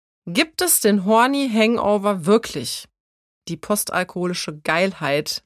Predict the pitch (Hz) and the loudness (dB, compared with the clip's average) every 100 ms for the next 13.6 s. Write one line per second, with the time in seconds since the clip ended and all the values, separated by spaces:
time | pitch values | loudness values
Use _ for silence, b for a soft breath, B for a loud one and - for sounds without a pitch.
0 | - 170 175 220 - 202 143 - - - | -4 -2 -2 -2 0 -2 -2 -6 -8 -6
1 | 139 - - _ _ _ _ _ _ _ | -6 -8 -16 _ _ _ _ _ _ _
2 | - 180 160 311 - 349 - - 269 277 | -14 -4 0 0 0 -2 0 2 2 0
3 | - 254 - 220 220 226 208 202 - - | 0 -2 0 2 2 2 2 0 -4 -6
4 | - 185 180 196 208 226 - 262 262 277 | -2 0 0 0 2 0 0 0 2 2
5 | 302 _ _ _ _ 262 269 - 302 - | -2 _ _ _ _ -2 -2 0 -2 0
6 | 165 - - 131 113 - _ _ _ _ | -2 -2 -4 -6 -10 -12 _ _ _ _
7 | _ - 151 160 147 165 247 311 _ - | _ -8 0 2 4 4 2 -4 _ -8
8 | 160 196 190 285 - - - 139 135 135 | -2 0 0 -2 -4 -4 -2 -2 -2 -6
9 | _ _ _ _ _ _ _ - 277 359 | _ _ _ _ _ _ _ 0 2 4
10 | 349 294 233 247 214 208 - 262 311 330 | 4 2 2 2 4 2 0 2 2 2
11 | 311 277 240 196 196 - 233 254 247 - | 2 4 4 4 2 2 4 4 4 0
12 | - 247 330 440 - 330 - 311 - 247 | 0 2 2 2 0 0 0 -4 0 -2
13 | 220 208 226 - 185 247 | 0 2 2 2 2 0